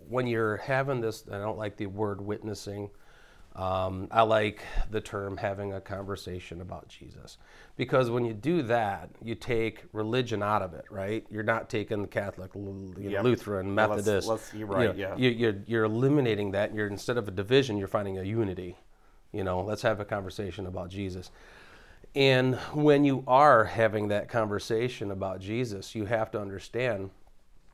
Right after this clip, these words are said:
Speaker 1: you need to be praying in your head immediately. Now,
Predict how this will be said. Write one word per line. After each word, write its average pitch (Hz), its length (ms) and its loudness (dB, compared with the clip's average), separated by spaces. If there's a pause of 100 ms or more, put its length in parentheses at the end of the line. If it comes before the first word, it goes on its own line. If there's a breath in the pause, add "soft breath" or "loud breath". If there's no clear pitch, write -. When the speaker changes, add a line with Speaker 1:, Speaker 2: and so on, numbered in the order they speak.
(180)
Speaker 1:
you 107 120 -2
need 113 220 2
to 104 80 -6
be 107 140 -6
praying 101 560 -4 (240 loud breath)
in 110 240 2
your 101 240 0
head 90 360 -10 (560)
immediately. 107 720 0 (600 soft breath)
Now, 101 380 4